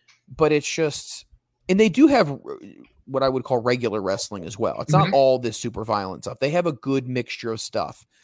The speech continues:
Speaker 1: But I just feel like sometimes with the, the gruesome stuff, it's like, okay, I get it. All right, I, I get it. It's, it's gonna be crazy.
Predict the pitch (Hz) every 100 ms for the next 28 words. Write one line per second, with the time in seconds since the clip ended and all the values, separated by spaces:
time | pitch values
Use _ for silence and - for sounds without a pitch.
0 | _ _ _ _ - 147 147 143 180 -
1 | 160 135 - 131 120 127 123 117 113 120
2 | _ 117 113 110 90 113 - 127 170 -
3 | 196 - 214 214 220 - _ _ _ -
4 | - 135 139 123 135 135 110 - 107 73
5 | 50 - _ _ _ _ _ - - -
6 | 117 117 117 110 - - 107 71 - -
7 | - _ _ 123 117 - - 131 131 117
8 | - - - _ _ _ _ _ - _
9 | _ - 117 117 120 117 98 85 - 67